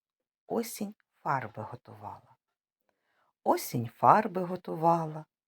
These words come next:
у відерця наливала, змішувала, чаклувала, потім все розфарбувала.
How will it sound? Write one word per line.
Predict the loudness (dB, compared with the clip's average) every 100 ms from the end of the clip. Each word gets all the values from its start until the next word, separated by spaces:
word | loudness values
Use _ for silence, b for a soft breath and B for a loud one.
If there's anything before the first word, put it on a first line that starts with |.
| _ _ _ _ _ -8
у | -4
відерця | 0 2 2 2 -2 -6 -2
наливала, | 0 0 -2 4 6 6 0 -6 -12 _ _ _ _ _ -14
змішувала, | -8 -4 0 2 2 0 -4 -8 -6 -8 -10 -20 _ _
чаклувала, | 4 4 4 0 2 10 10 10 4 -2 -10 _ _ _ _ _
потім | 0 0 2 0 0 -2
все | -10 0 6 12 12
розфарбувала. | 10 6 2 4 4 4 6 12 12 12 4 -4